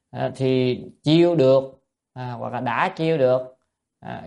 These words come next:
chữ sở này có thể dịch là đã hoặc được, được, đã chiêu hoặc là được chiêu.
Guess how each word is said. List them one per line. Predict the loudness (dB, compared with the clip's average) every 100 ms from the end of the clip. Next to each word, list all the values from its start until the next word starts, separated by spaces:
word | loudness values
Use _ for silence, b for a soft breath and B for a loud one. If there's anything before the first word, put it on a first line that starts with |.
| -14
chữ | -12
sở | -6 -2 -2
này | -2
có | -6
thể | -6
dịch | -6 -6
là | -6 -8
đã | -6 -4 -2 0 0
hoặc | -2 0
được, | 2 2
được, | 0 -8 -10 -12
đã | -4 -4 -4 -10 _
chiêu | -2 2 2 -2 -12
hoặc | -10
là | -6
được | 0 0 0 0
chiêu. | 0 0